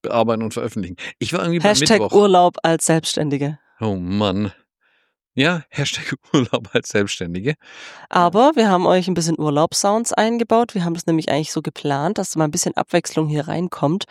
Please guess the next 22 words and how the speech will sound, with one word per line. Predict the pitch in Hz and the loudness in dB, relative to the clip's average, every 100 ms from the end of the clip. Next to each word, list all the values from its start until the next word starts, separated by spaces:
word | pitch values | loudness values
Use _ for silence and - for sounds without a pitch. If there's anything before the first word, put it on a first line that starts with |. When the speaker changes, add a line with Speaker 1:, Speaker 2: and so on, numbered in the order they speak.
| - - - | -14 -18 -2
Speaker 2:
Also | 165 165 | 0 0
falls | 160 180 180 | 0 0 2
hier | 202 - | 0 0
ein | 160 160 - _ _ | -2 -4 -8 _ _
Möwensound | 165 165 185 220 196 170 160 151 - 151 143 160 160 | 0 4 4 4 2 -2 -4 -4 0 0 0 -2 -4
im | 160 | -2
Hintergrund | 196 240 175 147 143 | 0 2 0 -2 -2
ist, | 190 | -4
ist | 180 - | -4 -4
das | 147 | -6
kein | - - 196 | -6 0 0
Fake, | 240 - 147 160 226 - - - - - | 0 -2 0 0 -2 -10 -20 -20 -20 -4
sondern | - 185 175 | 2 2 2
hier, | 165 175 170 | 0 0 0
ähm, | - 165 160 160 160 160 - _ _ _ _ _ _ | 0 0 0 -2 -4 -8 -12 _ _ _ _ _ _
ja, | 202 180 151 156 | 2 4 2 -4
fliegen | - 214 233 | -2 -2 0
tatsächlich | 233 185 - 190 190 208 - | -2 -4 -2 -4 -2 -4 -2
regelmäßig | 202 226 208 190 190 185 - - | -2 0 0 0 -2 -6 -6 -2
Möwen | 165 170 220 202 170 170 | 0 2 2 2 -2 -2
über | - 170 - | -2 -2 0
uns, | 160 165 - - | 0 0 0 0